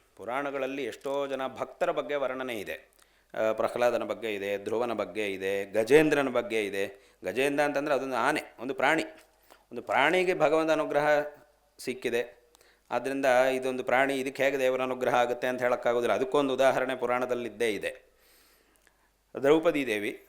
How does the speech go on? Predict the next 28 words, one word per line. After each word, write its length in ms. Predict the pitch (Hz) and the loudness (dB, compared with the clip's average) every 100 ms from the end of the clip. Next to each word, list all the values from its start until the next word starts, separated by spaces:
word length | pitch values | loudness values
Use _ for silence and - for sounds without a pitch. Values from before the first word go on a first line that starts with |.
| - | -6
ದ್ರೌಪದಿ 400 | 120 156 165 160 | -2 0 -2 -2
ದೇವಿಗೆ 320 | 143 139 139 | -2 -2 -4
ವಿಶೇಷವಾಗಿ 560 | 139 135 143 139 135 135 | -4 -2 -2 -2 -2 -2
ಭಗವಂತನ 420 | 120 131 131 127 | -4 -6 -6 -6
ಅನುಗ್ರಹ 420 | 120 117 120 120 | -6 -8 -6 -6
ಪ್ರಾಪ್ತವಾಗಿದೆ. 1000 | 113 110 107 - 110 104 101 104 120 - _ _ _ _ _ _ - | -4 -4 -4 -4 -4 -4 -6 -10 -10 -16 _ _ _ _ _ _ -4
ಆದ್ದರಿಂದ 380 | 131 135 135 | -2 -2 0
ಆ 180 | 139 127 | 2 2
ದ್ರೌಪದಿ 380 | 127 143 147 143 | 2 0 -2 -4
ಅಂದರೆ 180 | 139 143 | 0 2
ಅವಳೊಬ್ಬಳು 380 | 135 127 131 123 | 2 0 -4 -6
ಸ್ತ್ರೀ, 360 | - 143 135 | -4 -2 -2
ಸ್ತ್ರೀಗೆ, 920 | 123 139 165 160 160 151 147 143 143 | -4 -4 -2 0 -2 -4 -4 -2 -2
ಸ್ತ್ರೀಯರಿಗೆ 440 | 131 151 160 151 135 | -2 0 0 0 0
ಹೆಂಗೆ 220 | 135 131 | -2 -2
ದೇವರ 220 | 135 135 | -2 -2
ಅನುಗ್ರಹ 340 | 131 127 123 | -4 -4 -2
ಆಗುತ್ತೆ 320 | 123 120 - 123 | -2 -2 -6 -8
ಅಂದರೆ 380 | 127 147 - | -4 -6 -6
ಹಾಗೇ 240 | 117 135 180 | -6 -4 0
ಆಗುತ್ತೆ. 520 | 190 147 151 - 87 | 2 2 -2 -8 -6
ಅಂಥವರಾದರೂ 840 | 101 123 139 160 156 151 151 170 | -2 -2 -4 -2 0 0 0 -2
ದೇವರನ್ನು 420 | 151 147 156 156 139 | -4 -2 -2 -2 -2
ಆಶ್ರಯಿಸಿದ 460 | 139 139 135 131 | -4 -6 -6 -6
ಮೇಲೆ 240 | 135 156 143 | -2 2 2
ಅನುಗ್ರಹ 320 | 127 123 117 | 2 0 2
ಆಗೇ 360 | 120 98 98 | 2 0 -4
ಆಗುತ್ತೆ. 500 | 117 85 78 - - | -4 -6 -10 -14 -18